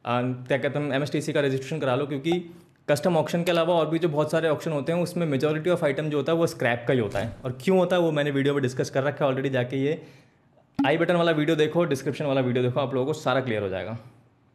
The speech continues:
अब इसके अलावा सर्विंग स्पून, प्लेट और एप्रन का भी एक कंटेनर आया हुआ है, मतलब आपका पूरा किचन आइटम इस बारी आया हुआ है। किचन के बहुत सारे आइटम आए हुए हैं इस बारी। ब्रैकेट, hinges, machine, bracket and hinges and machine part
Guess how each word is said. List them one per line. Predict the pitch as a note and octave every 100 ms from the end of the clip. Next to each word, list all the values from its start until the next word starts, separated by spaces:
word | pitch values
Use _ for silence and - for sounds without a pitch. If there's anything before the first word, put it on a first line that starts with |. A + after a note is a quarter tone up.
| _ _ _ _ _ _ _ _ -
अब | C3+
इसके | D3+ E3
अलावा | E3+
सर्विंग | F3+ D#3+ D3 E3+
स्पून, | E3+ - F3 E3+
प्लेट | - D3+ E3 E3+
और | D3 C3
एप्रन | B2 D3+ E3
का | E3
भी | D#3+
एक | E3
कंटेनर | D#3+ C#3 D3
आया | C#3
हुआ | C#3
है, | C#3+
मतलब | C3+ C#3+
आपका | C#3+ E3+
पूरा | D#3+ D#3+
किचन | D#3 C#3 D#3
आइटम | C#3+ C#3 C#3+
इस | C3
बारी | C3+ C#3
आया | G2+
हुआ | G2+ F#2+
है। | G#2+ - _ _ _
किचन | C#3+ C3+ D#3+
के | D#3+ D#3+
बहुत | C3 C3+
सारे | E3 D#3
आइटम | B2+ C3
आए | F#2+
हुए | F2+
हैं | F#2+
इस | G#2+
बारी। | F2+ G2+ - - _ _ _ _ _ _
ब्रैकेट, | B2 C3 B2+ E3+
hinges, | D3+ D3+ D#3+ D#3+ - C#3
machine, | C3 B2+ C3 - D#3 E3 D#3 - C3
bracket | A#2+ A#2+ - D#3
and | D3+ C3+
hinges | C3+ C3+ D3+ E3 -
and | C#3 D#3+ C3+
machine | C3 - E3 D#3
part | D3 D3+